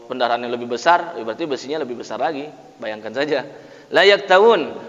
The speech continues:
wa la yastarqun. Dan selain itu,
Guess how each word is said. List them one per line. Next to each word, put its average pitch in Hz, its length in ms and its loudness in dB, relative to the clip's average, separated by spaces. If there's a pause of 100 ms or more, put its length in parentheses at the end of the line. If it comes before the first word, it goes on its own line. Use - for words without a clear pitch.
(140)
wa 214 80 10
la 294 160 6
yastarqun. 247 800 6 (320)
Dan 240 320 2 (320)
selain 254 480 6
itu, 202 480 -2